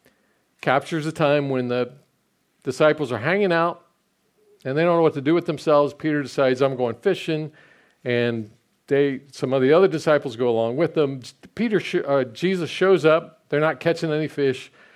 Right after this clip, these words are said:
He hollers, "Cast the net on the other side of the boat and you'll find some." So they, they do.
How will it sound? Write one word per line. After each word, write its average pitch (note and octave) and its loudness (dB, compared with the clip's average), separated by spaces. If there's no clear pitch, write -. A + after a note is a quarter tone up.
He D3 -2
hollers, D#3 2
"Cast D#3+ 0
the F3+ 2
net F3 6
on F3+ 6
the E3 6
other E3+ 4
side F3+ 4
of E3+ 2
the E3 0
boat G3 2
and D3+ -8
you'll D3 0
find E3+ -2
some." A2+ -6
So C3+ 2
they, C3+ 6
they B2+ 0
do. F3 8